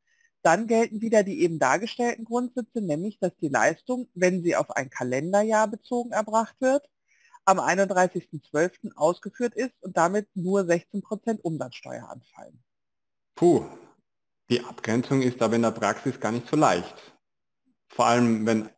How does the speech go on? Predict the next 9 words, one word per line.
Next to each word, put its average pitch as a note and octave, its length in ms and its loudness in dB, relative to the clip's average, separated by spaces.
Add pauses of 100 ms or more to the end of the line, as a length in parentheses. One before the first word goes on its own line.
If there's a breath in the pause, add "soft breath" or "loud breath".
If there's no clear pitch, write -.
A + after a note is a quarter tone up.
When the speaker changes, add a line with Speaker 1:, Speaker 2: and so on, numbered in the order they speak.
Speaker 2:
der A2 120 0
Rechnung A2+ 440 0
ein G#2+ 260 -4
Prüfprotokoll C3+ 840 0
beiliegt C3+ 520 4
und B2 220 -4
als A2+ 220 0
Leistungszeitraum B2 960 0
gleichzeitig A2+ 640 0